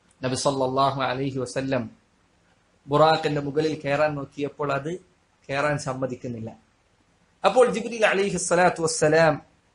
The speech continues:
അതിനോടായി പറഞ്ഞു, "അബി മുഹമ്മദിൻ തഫ്അലു ഹാദാ?" മുഹമ്മദിനോടാണോ നീ ഇങ്ങനെ കാണിക്കുന്നത്? "ഫമാ റകിബക അഹദുൻ അക്റമു അലല്ലാഹി മിൻ." അള്ളാഹുവിന്റെ അടുക്കൽ മുഹമ്മദിനേക്കാൾ ആദരവുള്ള മറ്റൊരാളും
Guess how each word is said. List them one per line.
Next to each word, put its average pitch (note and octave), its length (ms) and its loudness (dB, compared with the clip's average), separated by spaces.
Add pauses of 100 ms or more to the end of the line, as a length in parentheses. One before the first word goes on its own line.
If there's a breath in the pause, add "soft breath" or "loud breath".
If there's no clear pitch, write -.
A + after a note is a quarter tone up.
(340)
അതിനോടായി F3+ 580 6
പറഞ്ഞു, D#3+ 440 4 (420)
"അബി F3+ 200 0
മുഹമ്മദിൻ F3+ 800 0
തഫ്അലു E3+ 360 0
ഹാദാ?" F#3 380 2 (600)
മുഹമ്മദിനോടാണോ F#3+ 720 4
നീ D#3 140 0
ഇങ്ങനെ E3+ 260 0
കാണിക്കുന്നത്? F#3 640 0 (840)
"ഫമാ F3 440 8
റകിബക D#3+ 560 4
അഹദുൻ D3+ 640 2 (120)
അക്റമു D#3 600 2
അലല്ലാഹി D#3 720 4
മിൻ." F3+ 200 0 (760)
അള്ളാഹുവിന്റെ D3 600 2
അടുക്കൽ C3+ 520 -2 (560)
മുഹമ്മദിനേക്കാൾ D3+ 760 0
ആദരവുള്ള C#3+ 540 2
മറ്റൊരാളും D#3+ 680 0